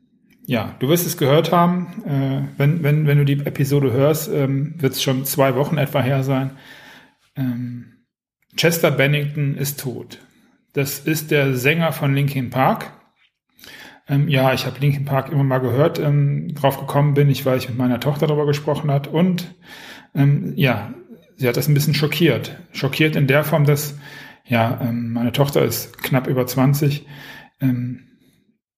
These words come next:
Linkin Park wohl die ganze Jugend irgendwie begleitet hat. Ja, und das hat mich dazu geführt, nochmal daran zu denken, dass Kurt Cobain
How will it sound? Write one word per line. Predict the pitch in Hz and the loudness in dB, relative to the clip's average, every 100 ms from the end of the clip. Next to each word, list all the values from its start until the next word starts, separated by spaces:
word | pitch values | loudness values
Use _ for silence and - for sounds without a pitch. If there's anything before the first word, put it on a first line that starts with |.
| _ | _
Linkin | 127 143 147 147 | 0 2 2 0
Park | 147 135 - | 2 0 -2
wohl | 139 135 139 - - | 0 2 2 -4 -14
die | - 135 | -8 0
ganze | 127 - | 0 0
Jugend | 131 147 131 - | 0 0 0 -2
irgendwie | 123 113 117 113 - _ - | -6 -4 -8 -8 -12 _ -12
begleitet | 113 110 107 - - | -6 -4 -4 -8 -14
hat. | - - - _ _ - - - | -16 -18 -20 _ _ -20 -20 -2
Ja, | 139 127 | 2 2
und | 117 | 2
das | 143 | 2
hat | 165 165 | 0 0
mich | 165 - | -2 0
dazu | 151 156 175 | -2 0 0
geführt, | 170 151 170 165 165 - - - _ _ _ _ _ _ _ _ _ _ - | 0 0 2 2 2 0 -12 -20 _ _ _ _ _ _ _ _ _ _ -6
nochmal | 131 147 | -2 0
daran | 139 147 143 143 139 | 2 2 2 0 -2
zu | - - | -2 0
denken, | 120 151 - 170 147 | 2 2 2 0 2
dass | 147 143 - - - _ _ _ _ _ _ _ _ | 2 0 -6 -12 -20 _ _ _ _ _ _ _ _
Kurt | - 147 143 | -2 0 0
Cobain | 143 131 160 131 110 - | 0 2 0 0 -4 -14